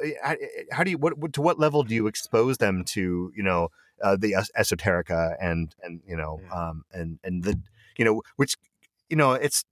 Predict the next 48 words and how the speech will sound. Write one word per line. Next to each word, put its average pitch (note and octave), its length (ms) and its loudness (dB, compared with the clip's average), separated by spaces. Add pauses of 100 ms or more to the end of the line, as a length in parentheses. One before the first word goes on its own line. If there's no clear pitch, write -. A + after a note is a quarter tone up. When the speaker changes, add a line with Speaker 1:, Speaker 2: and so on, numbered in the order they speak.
(580)
Speaker 1:
nothing C3 360 -2
is G#2 140 0
good A2 160 2
or G2 60 2
bad, A2 280 4
but F#2 120 -6
thinking G#2 300 -2
makes F#2+ 240 -2
it E2 120 -8
so. D#3+ 340 4
But, G2+ 180 -4
like, F2+ 340 -2 (280)
you F#2+ 80 -2
know, D#2 360 0 (340)
how A#2 180 0
do A2+ 60 2
you, A2 180 4
how A2+ 100 2
do A#2+ 80 2
you, G2+ 220 -2 (200)
how A2+ 140 -6
do C#3 60 0
you C3 100 0
approach G2+ 400 0
that? C#2+ 220 -6
How A2 100 0
do G#2 80 2
you F#2+ 240 4
lay F#2+ 220 2
that F2 160 0
out, D#2+ 280 0
particularly D3 320 2
for, F#2+ 400 2
for, F2 400 -2
you G2+ 100 -2
know, D#2 180 -6 (280)
for, F#2+ 280 0 (720)
well, G#2+ 120 4
the, G#2+ 180 0 (380)
the, A2 280 4
the G#2+ 120 4
older B2 220 4
one, D#2 160 -4
I D#2 100 -6
guess D2+ 240 -8
I D2+ 40 -6
would D#2 140 -8
say. D2 240 -12